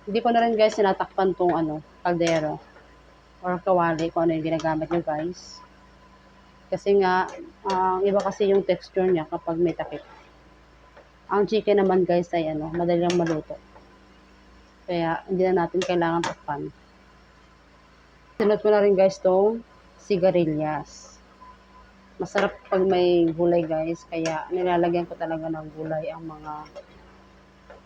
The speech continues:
ang ganitong, ano, para may gulay naman yung ginataan.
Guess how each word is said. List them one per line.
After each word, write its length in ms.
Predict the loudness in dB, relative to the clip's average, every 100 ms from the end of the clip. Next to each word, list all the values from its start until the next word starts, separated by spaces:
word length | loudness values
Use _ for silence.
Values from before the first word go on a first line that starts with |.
| -20 -20 -20 -20 -6
ang 100 | -2 0
ganitong, 400 | 0 0 -2 -2
ano, 320 | -4 -6 -8 -12 -16 -20 -20 -20 -20 -20 -20 -20 -10
para 240 | -4 -2 0
may 400 | 0 0 -2 -2
gulay 320 | 0 2 2
naman 320 | 2 2 0
yung 240 | -2 -4 -10 -20 -10
ginataan. 720 | -2 -2 -2 -4 -6 -12 -16